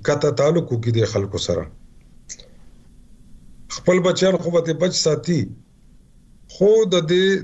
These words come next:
دا مریض دی. لومړی شروع مونږ دا کړې ده چې کم خلک هم نشې ته ځي، نو دا د اعصابو مریض دی، رواني مریض دی.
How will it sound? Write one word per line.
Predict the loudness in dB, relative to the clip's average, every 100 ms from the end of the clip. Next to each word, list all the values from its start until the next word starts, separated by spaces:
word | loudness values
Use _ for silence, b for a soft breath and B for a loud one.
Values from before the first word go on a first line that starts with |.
| 0
دا | 2
مریض | 2 2 2 0 -2 -4
دی. | -4 -6 -14 -20 _ -20 -20 -20 -20 -20 -20 -20 -20 -20 -20 -20 -20 -20 -20 -20 -6
لومړی | 0 2 4 4 2
شروع | 0 -2 0
مونږ | 2 2
دا | 2 0
کړې | 0 0 2
ده | 2 0
چې | -2 -2
کم | 0 0
خلک | 0 0 0
هم | 0 2
نشې | 2 0
ته | 2 0
ځي، | 0 2 2 2
نو | 2
دا | 2 2 2 0 -4 -14 b b b -6
د | -2
اعصابو | 0 2 2 2 2 2
مریض | 2 2 0 2
دی، |
رواني | 2 2 2 4 4
مریض | 4 4 0 0
دی. | -4